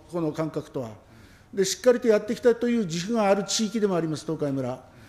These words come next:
え、その周辺もそういう思いであります。まあ、そういったものも含めて、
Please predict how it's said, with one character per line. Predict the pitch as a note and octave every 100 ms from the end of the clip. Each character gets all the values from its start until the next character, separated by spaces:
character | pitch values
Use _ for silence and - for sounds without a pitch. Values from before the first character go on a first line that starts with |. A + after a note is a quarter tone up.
| - -
え、 | F3
そ | A3
の | G3+
周 | G3 A3
辺 | A3
も | A3
そ | G3+ G3
う |
い | G3
う | F3+
思 | F3+
い | E3+
で | D#3+
あ |
り | D3
ま | C3+
す。 | - - _ -
ま | F3+
あ、 |
そ | A3+
う |
い | A3+
っ |
た | -
も | A3+
の | A#3
も | A#3
含 | - A#3
め | A#3
て、 | B3+ G3